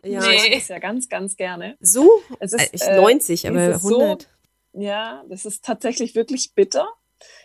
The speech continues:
Speaker 2: Und es reicht auch so ein kleines Stückchen, weil es natürlich was anderes ist als die süße Vollmilch,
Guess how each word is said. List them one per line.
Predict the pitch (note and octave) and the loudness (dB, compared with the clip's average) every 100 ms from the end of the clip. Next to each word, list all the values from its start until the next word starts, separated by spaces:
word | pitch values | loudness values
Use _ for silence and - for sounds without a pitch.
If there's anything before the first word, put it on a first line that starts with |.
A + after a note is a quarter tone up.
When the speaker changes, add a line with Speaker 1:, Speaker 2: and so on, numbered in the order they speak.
| _ | _
Speaker 2:
Und | G#3 G3 | 0 2
es | F#3+ F#3 | 2 0
reicht | A3 A#3 | -2 0
auch | |
so | - G3 | -2 -2
ein | |
kleines | - G3 G3 G3 | -2 -2 0 0
Stückchen, | - A3 - F3 F3 | -2 -6 -10 -10 -8
weil | E3 E3+ | -8 -10
es | - F3+ | -8 -8
natürlich | E3 F3 F3 | -6 -8 -8
was | - - | -8 -4
anderes | F#3+ F#3 F3 | -2 -2 -4
ist | - - | -8 -8
als | F3 E3 - | -8 -12 -2
die | F3 F3 F3 | 2 4 2
süße | E3 F#3+ F#3 F3+ E3 - - | -2 0 0 0 -2 -4 -6
Vollmilch, | - F#3 E3+ E3+ F3+ - | -2 0 0 -4 -8 -10